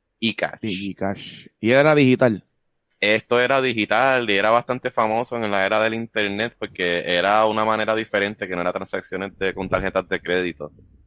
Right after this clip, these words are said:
Speaker 1: Este, era a través de, de cryptography. Este,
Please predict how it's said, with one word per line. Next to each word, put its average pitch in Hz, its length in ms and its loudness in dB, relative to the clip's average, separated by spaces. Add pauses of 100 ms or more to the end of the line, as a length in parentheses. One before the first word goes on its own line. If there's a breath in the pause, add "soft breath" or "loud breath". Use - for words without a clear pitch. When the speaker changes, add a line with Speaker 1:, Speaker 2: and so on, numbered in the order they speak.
(460)
Speaker 1:
Este, 82 500 -4
era 92 140 0
a 120 40 -4
través 85 380 0
de, 80 920 -2 (320)
de 69 580 -6
cryptography. 92 760 -4 (920)
Este, 76 1300 -4